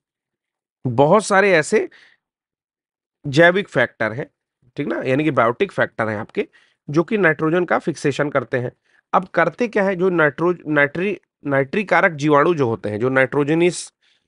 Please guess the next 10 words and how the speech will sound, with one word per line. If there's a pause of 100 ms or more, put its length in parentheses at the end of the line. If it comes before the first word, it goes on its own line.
(580)
बैक्टीरियाज
होते
हैं,
वो
क्या
करते
हैं,
नाइट्रेट
और
नाइट्राइट